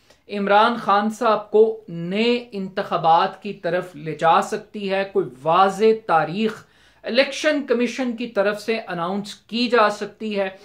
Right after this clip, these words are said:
ये एक बहुत बड़ा सवालिया निशान है। बज़ाहिर एक ऐसा माशरा, एक ऐसा मुल्क जहां पर लोग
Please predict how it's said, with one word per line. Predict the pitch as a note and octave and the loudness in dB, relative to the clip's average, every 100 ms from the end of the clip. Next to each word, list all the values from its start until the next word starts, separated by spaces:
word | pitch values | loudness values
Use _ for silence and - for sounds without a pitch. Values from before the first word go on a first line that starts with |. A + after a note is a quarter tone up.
| - _ G3+ | -20 _ -4
ये | A#3 C#4+ | -2 -2
एक | C#4+ | -4
बहुत | F3+ F3+ G3+ A3+ | -2 0 2 0
बड़ा | F#3 G3+ | 2 2
सवालिया | G#3+ - E3+ E3+ F3+ G3+ | 0 -2 0 0 0 -4
निशान | F3+ D#3+ - E3 C#3 | -4 -8 -2 -2 -2
है। | B2 - _ _ _ - _ | -10 -20 _ _ _ -20 _
बज़ाहिर | E3+ F3+ G3 A3+ A#3+ C#4 D4 B3 - | -4 0 4 4 4 2 0 -2 0
एक | B3+ C4 | 0 0
ऐसा | - E3+ F3+ F#3 - D4 C#4+ | -8 -2 0 -2 0 2 2
माशरा, | B3+ G3 - G3+ F#3 G3+ - - | 2 0 -2 -6 -4 -8 -12 -2
एक | A3 G#3+ - | -2 -2 -4
ऐसा | F#3 G3+ - B3+ A#3 | -4 -4 -2 -2 -2
मुल्क | F3 E3+ C4+ A#3+ - _ _ _ F3 | -2 2 2 2 -8 _ _ _ -16
जहां | D3+ G3+ G#3 B3+ | -2 0 2 2
पर | B3 B3+ A#3+ | 2 2 0
लोग | F3 D#3+ F3 A3 C4 E3 - | 0 0 6 8 8 4 -6